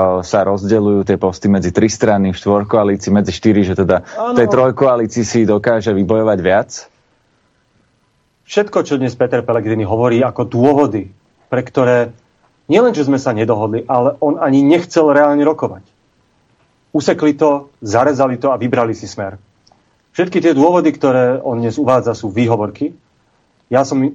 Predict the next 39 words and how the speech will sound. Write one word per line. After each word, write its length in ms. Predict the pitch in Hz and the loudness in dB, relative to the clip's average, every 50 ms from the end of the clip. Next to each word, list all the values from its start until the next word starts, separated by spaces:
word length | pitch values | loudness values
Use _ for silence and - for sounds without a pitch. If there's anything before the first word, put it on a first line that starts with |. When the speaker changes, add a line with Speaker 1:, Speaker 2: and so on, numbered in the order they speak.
| - _ _ _ _ _ | -8 _ _ _ _ _
Speaker 2:
presvedčený, 560 | - 131 151 147 - 151 - - 135 131 120 | -2 -2 -2 0 -2 -4 -2 0 -2 -2 0
že 80 | 113 120 | 0 -2
už 80 | 120 | -2
v 80 | 107 113 | -2 -4
ist-, 160 | 113 - - | -4 -2 -2
od 80 | 147 139 | 0 2
istej 320 | 143 147 - - 135 113 | 2 0 2 0 -2 0
fázy 320 | - 120 117 120 117 110 113 | 0 0 0 0 0 -2 -4
on 160 | 107 107 110 | -4 -4 -6
už 80 | 104 | -6
bol 160 | 98 113 110 110 | -4 -2 0 2
rozhodnutý, 560 | 120 131 127 135 131 117 117 107 113 107 107 | 0 0 0 0 -2 -2 -4 -6 -6 -4 -2
že 80 | 117 | -2
ide 160 | 110 101 104 101 | -2 -2 -2 -4
so 80 | 107 | -4
Smerom. 400 | 104 - 147 135 143 151 160 160 _ _ _ _ _ _ _ _ _ _ _ _ _ _ _ _ _ - | -4 -2 -2 -2 -2 -4 -6 -10 _ _ _ _ _ _ _ _ _ _ _ _ _ _ _ _ _ -14
Keď 80 | 113 | -10
si 100 | - - | -10 -10
porovnáte 540 | - - - 139 156 160 143 135 117 110 117 | -8 0 2 2 2 4 4 2 0 0 -2
tie 160 | 110 107 101 | -6 -6 -6
ponuky, 400 | 104 101 101 104 104 - 156 185 180 - _ _ _ _ _ _ _ _ _ _ - | -6 -6 -8 -8 -10 -12 -14 -14 -14 -20 _ _ _ _ _ _ _ _ _ _ -6
tak 160 | 120 113 - | -6 -6 -4
v 40 | - 135 | -2 0
tej 60 | 123 120 | 2 2
našej 360 | 131 143 139 - 120 104 98 104 - - - _ _ - _ _ _ _ _ _ _ _ _ _ _ _ _ _ _ - | 2 0 0 -2 -6 -6 -6 -10 -14 -20 -20 _ _ -20 _ _ _ _ _ _ _ _ _ _ _ _ _ _ _ -6
hypotetickej 720 | 131 127 165 143 - 120 113 113 101 - - 113 104 104 | -2 0 0 0 -2 -4 -10 -10 -14 -10 -8 -8 -8 -6
štvorkoalícii 800 | 101 - 131 131 131 131 131 123 113 113 107 104 - - 110 104 104 107 _ _ _ _ _ _ _ _ _ _ | -6 -2 0 0 0 0 -2 -2 0 -2 -4 -8 -6 -6 -6 -6 -6 -10 _ _ _ _ _ _ _ _ _ _
by 220 | - 110 113 113 113 113 113 117 120 117 - | -6 -2 0 2 2 2 2 0 -2 -6 -4
mal 240 | 123 110 113 113 98 | -2 0 0 0 2
hlas 240 | 107 120 117 117 | 0 0 0 0
predsedu 400 | - 127 127 123 - 123 110 104 | -2 -4 -4 -4 -4 -6 -6 -2
vlády. 320 | 104 107 98 98 90 104 104 104 _ _ _ _ _ _ _ _ _ _ _ _ _ | -2 -2 -2 -2 -4 -8 -12 -14 _ _ _ _ _ _ _ _ _ _ _ _ _
Čo 80 | - 139 | -2 0
je 60 | 131 | 2
najsilnejšia 640 | 131 139 139 135 135 - 143 120 120 113 113 - 120 - | 2 2 2 0 0 -2 -2 -2 -2 -4 -4 -6 -8 -8
figura 540 | - - 120 110 113 117 113 107 104 101 - - _ _ _ | -4 -6 -4 -2 0 0 0 0 -2 -4 -8 -18 _ _ _
v 80 | - 120 | -10 -6
rámci 320 | 110 107 107 104 104 117 | -4 -4 -4 -4 -4 -6
exekutívy. 500 | 113 110 110 110 107 117 113 - 131 127 | -6 -6 -6 -10 -12 -12 -16 -16 -16 -18